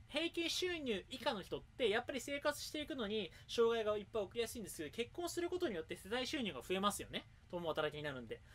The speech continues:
で、これでどうなるかっていうと、いろんなことができるようになって、家賃とか浮くし、食費とかね、いろいろ浮くから、それで、まあ、生活が良くなるんですよ。だから、もし相手に仕事辞めてほしいって言われたら、「あ、じゃあ、私の分まで、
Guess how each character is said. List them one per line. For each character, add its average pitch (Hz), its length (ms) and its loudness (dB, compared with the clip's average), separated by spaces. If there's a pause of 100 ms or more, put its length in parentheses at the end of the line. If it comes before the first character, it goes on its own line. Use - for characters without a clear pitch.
(120)
で、 247 80 0
こ - 160 0
れ 359 100 4
で 415 260 6
ど 202 120 4
う 214 40 2
な 190 80 2
る 160 80 2
か 147 100 0
っ 135 40 -2
て - 140 -4
い 156 40 0
う - 20 -2
と、 165 140 6
い 180 60 4
ろ 196 120 6
ん - 20 2
な 196 80 0
こ 202 80 0
と 190 80 -2
が 147 80 0
で 135 100 -2
き 170 100 -6
る 165 60 0
よ 147 60 -2
う 131 40 -6
に 123 40 -8
な 120 80 -4
っ 123 60 -14
て、 185 100 -2
家 170 80 6
賃 151 200 -4
と 117 100 -8
か 120 60 -4
浮 113 80 -2
く - 100 -10
し、 202 100 -4
食 160 200 0
費 - 100 -12
と 165 80 0
か 127 100 -10
ね、 151 180 -2 (200)
い 160 80 -2
ろ 151 80 4
い - 20 -2
ろ 127 80 -2
浮 127 60 -6
く - 100 -12
か 233 120 6
ら、 311 200 8 (240)
そ - 140 -2
れ 349 60 0
で、 - 260 2 (240)
ま 202 100 6
あ、 156 160 4 (240)
生 175 180 4
活 180 160 0
が 214 100 4
良 156 120 6
く 170 100 2
な 131 120 0
る 117 80 -4
ん 110 40 -10
で 104 80 -12
す - 120 -6
よ。 110 80 -6 (280)
だ 311 120 6
か 226 100 4
ら、 262 240 4 (220)
も 392 100 4
し 277 140 4
相 202 200 4
手 254 120 -6
に 165 100 -4
仕 - 320 -6
事 262 160 -4
辞 254 140 0
め 262 80 -2
て 254 80 2
ほ - 80 -6
し - 100 0
い 294 40 2
っ - 20 -4
て - 80 -12
言 143 80 0
わ 135 80 0
れ - 60 0
た - 100 -2
ら、 240 180 6 (140)
「あ、 165 120 2
じ 160 140 4
ゃ 302 280 10
あ、 165 60 6
私 208 300 2
の 302 160 2
分 320 180 4
ま 185 120 4
で、 233 260 6